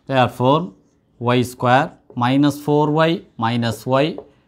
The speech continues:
plus four is equal to zero. Again, y take common outside means y minus four. Again, minus one take common outside means y minus four is equal to zero. Now, common factor y minus four, another one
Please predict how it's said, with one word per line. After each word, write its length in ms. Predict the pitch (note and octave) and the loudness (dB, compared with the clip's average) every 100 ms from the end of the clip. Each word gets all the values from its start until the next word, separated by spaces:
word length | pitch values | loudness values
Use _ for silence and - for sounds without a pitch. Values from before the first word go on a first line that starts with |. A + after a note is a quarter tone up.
| - - | -18 -8
plus 240 | C3 B2+ | -6 -6
four 300 | - D3 D3+ | -4 0 2
is 120 | C3 | 2
equal 240 | B2+ - A#2+ | 0 0 0
to 100 | A#2+ | 0
zero. 360 | G#2+ G#2 G2+ - _ _ | -2 -4 -4 -10 _ _
Again, 200 | - C3 | -4 0
y 140 | B2 C#3+ | 2 2
take 300 | C#3+ D3+ C3+ | 2 0 4
common 320 | C3 C#3+ C#3 | 4 4 4
outside 360 | C3+ C3 C#3 | 2 0 0
means 300 | C#3 E3 D3+ | 0 0 -2
y 180 | C3 B2+ | -2 0
minus 400 | C3 B2 A2+ A2 - | 2 0 0 -4 -2
four. 260 | C#3 D3+ - _ _ - _ | -2 -2 -8 _ _ -20 _
Again, 280 | A#2+ C3 B2+ | -4 2 4
minus 400 | B2 C3+ D3 D3 | 4 4 4 2
one 160 | C#3+ D#3 | 0 0
take 200 | D3+ D3 | 0 0
common 300 | C#3+ C3+ C#3 | 2 2 2
outside 340 | C3+ C3 D3 C#3+ | 0 0 0 2
means 320 | D#3 E3+ C#3 | 2 0 0
y 200 | B2 C3+ | 0 2
minus 420 | C3+ C3+ C3 B2+ | 2 2 0 -2
four 200 | - C3 | -2 -2
is 140 | A2+ | 0
equal 240 | A2+ G#2 A#2 | -4 -4 -2
to 80 | A2+ | -2
zero. 320 | G#2 F#2+ F2 _ _ _ _ - | -4 -6 -10 _ _ _ _ -4
Now, 160 | B2 B2+ | -2 2
common 380 | C3 C3+ D3+ | 4 4 4
factor 540 | D3 C#3+ C#3+ - D#3+ D3+ | 2 2 2 2 0 2
y 180 | B2 B2+ | 0 0
minus 460 | B2 A#2+ A#2 A2 | 0 0 -2 -6
four, 340 | - D3 E3 - - | -4 -2 -2 -6 -4
another 340 | A#2 B2 C#3 | -4 0 0
one 360 | C3+ D3+ F3 - | 4 4 2 -2